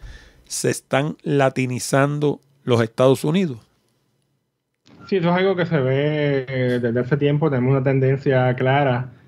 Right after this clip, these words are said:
Speaker 2: eh, de que los latinos están aumentando en los Estados Unidos. Eh, hay varias razones. Obviamente la, la inmigración de diferentes países hacia Estados Unidos hace que, que esa población aumente,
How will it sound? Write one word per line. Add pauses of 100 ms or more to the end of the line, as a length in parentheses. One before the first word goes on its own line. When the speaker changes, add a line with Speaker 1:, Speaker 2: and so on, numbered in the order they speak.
(160)
Speaker 2:
eh,
de
que
los
latinos (180)
están
aumentando
en
los
Estados
Unidos. (480)
Eh,
hay
varias
razones.
Obviamente
la, (180)
la
inmigración
de
diferentes
países
hacia
Estados
Unidos (420)
hace (360)
que,
que
esa
población
aumente,